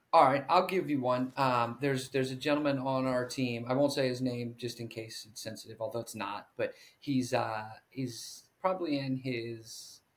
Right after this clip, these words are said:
early sixties. I don't wanna botch that, but, uh, probably in his early sixties. And he's always trying to figure out a strategy.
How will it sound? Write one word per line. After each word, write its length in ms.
early 380
sixties. 520
I 60
don't 120
wanna 220
botch 340
that, 240
but, 200
uh, 160
probably 380
in 80
his 240
early 380
sixties. 540
And 240
he's 180
always 400
trying 300
to 480
figure 260
out 100
a 40
strategy. 580